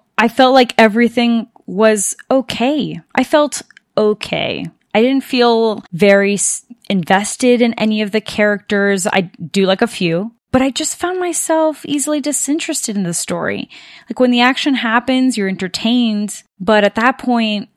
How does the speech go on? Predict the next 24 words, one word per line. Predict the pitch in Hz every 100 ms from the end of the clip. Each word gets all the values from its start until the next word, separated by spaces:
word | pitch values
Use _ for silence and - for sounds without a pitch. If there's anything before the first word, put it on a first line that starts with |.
| _
I | 208
just | 226 233
felt | 247
like | 233
I | 208
was | 196 190
enjoying | 196 - - 190 190 202
it | 196
for | - 202 190
the | 180
C | - 185
G | 165 170
I | 156 185 247 262 262 -
and | 175
not | 180
much | 175 170 -
more. | 180 175 208 269 - -
And | 190 185 185 185 185 - - -
I, | - - -
I | - 226
don't | 220
know, | 202 202 196 202
I | 214
just | 196 220 - - -